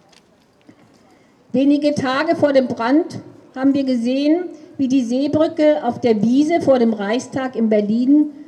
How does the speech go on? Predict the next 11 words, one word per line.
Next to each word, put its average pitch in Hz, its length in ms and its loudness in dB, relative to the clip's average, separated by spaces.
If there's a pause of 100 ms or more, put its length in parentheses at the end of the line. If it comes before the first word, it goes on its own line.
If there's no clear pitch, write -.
(140)
fünfzehntausend 294 1000 2
Stühle 285 400 2
aufgestellt 202 720 -2
hat, 185 320 -10 (340)
die 226 60 -2
leer 233 380 0
waren 269 400 -2 (360)
und - 180 -4
einen 233 220 -2
freien 269 500 -2
Platz 220 540 -6